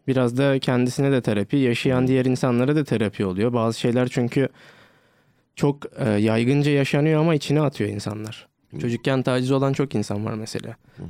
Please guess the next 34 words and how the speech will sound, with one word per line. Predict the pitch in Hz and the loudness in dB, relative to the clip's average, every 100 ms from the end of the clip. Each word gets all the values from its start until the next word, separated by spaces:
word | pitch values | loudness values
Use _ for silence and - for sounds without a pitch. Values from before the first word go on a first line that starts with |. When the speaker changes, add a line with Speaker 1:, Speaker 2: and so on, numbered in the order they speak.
| 85 | -4
Speaker 1:
Ama | 127 131 | -2 2
bundan | 127 139 139 | 2 2 2
bahsedince | 135 - 143 147 139 | 0 0 0 0 0
sahnede | 123 110 104 127 | 0 0 0 2
herkes | 131 123 127 | 0 0 -4
için | 117 120 120 | -2 0 2
"Niye | 127 139 | 2 2
bundan | 117 110 104 | 0 0 -2
bahsedildi | 101 - 101 120 | -2 -4 -6 -4
ki?" | 131 104 | -4 -4
oluyor. | 101 98 - _ _ _ _ - | -4 -8 -10 _ _ _ _ -4
Ama | 123 | 0
aslında | 131 170 147 | 0 2 0
o | - | -2
çok | - 160 | -2 0
yaygın. | 143 110 95 104 104 _ _ _ _ _ _ - | 0 0 0 -4 -8 _ _ _ _ _ _ -2
Ve | 127 | 0
belki | 135 139 151 | 2 0 0
bahsede | 143 139 - 156 160 | 0 0 0 0 2
bahsede | 156 147 160 | 2 0 0
ac-, | 170 143 - _ _ _ _ - | 0 0 -4 _ _ _ _ -12
atıl-, | 123 - 110 - | -8 -4 -4 -4
e, | 104 | -2
aşılacak | 98 117 107 117 104 95 95 | -2 -2 -2 0 2 0 -2
Speaker 2:
Hı. | |
Speaker 1:
o | 104 104 | -2 -2
acılar. | 104 107 95 90 - _ _ - | -2 -2 -2 -4 -8 _ _ -8
Speaker 2:
Onu | 92 110 | -2 0
diyecektim. | 110 90 82 - 87 | 2 0 -2 -2 -2
Yani | 87 87 | 0 0
o | |
kimsenin | - 110 98 104 104 | 0 -2 0 0 0
konuşmadığı, | 101 101 107 - 98 92 90 92 - _ - | 0 0 -2 -2 0 2 2 0 -2 _ -4
o | 82 | -4